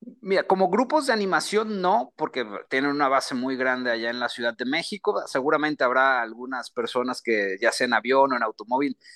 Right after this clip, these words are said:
decidan ir, pero así que vayan a autobuses y sean mil, dos mil, tres mil personas, eso, eso no.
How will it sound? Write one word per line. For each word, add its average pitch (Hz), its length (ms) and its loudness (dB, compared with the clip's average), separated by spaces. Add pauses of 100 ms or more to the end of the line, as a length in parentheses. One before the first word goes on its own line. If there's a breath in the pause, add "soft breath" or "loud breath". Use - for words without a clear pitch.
(160 loud breath)
decidan 147 460 4
ir, 156 180 2
pero 117 520 2
así 131 340 -2
que 113 260 4
vayan 131 380 0
a - 20 0
autobuses 139 580 -2
y 113 60 -8
sean 131 240 -2
mil, 139 320 -2
dos 123 160 -6
mil, 135 180 -8
tres 123 160 -2
mil 131 140 -4
personas, 143 480 -2
eso, 120 320 0
eso - 240 -6
no. - 60 -16